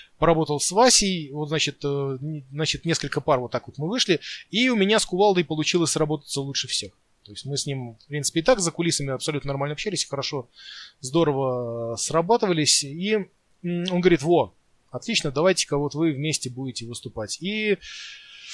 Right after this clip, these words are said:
изначально нас должны были подать как, э, команду из Сибири. И на первом, э, варианте флайера, м, шоу, которое у нас называлось «Дорога в ад», оно называлось именно так,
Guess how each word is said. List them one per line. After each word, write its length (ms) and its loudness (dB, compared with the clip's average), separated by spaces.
изначально 800 8
нас 300 6
должны 300 4
были 160 4
подать 420 6
как, 340 2
э, 160 2
команду 440 2
из 120 4
Сибири. 580 2
И 60 -2
на 140 0
первом, 580 2
э, 20 -8
варианте 960 0
флайера, 720 2
м, 440 -12
шоу, 400 0
которое 380 -4
у 60 -6
нас 220 -4
называлось 440 -2
«Дорога 340 0
в 160 -4
ад», 300 2
оно 240 -6
называлось 500 -2
именно 220 -4
так, 300 0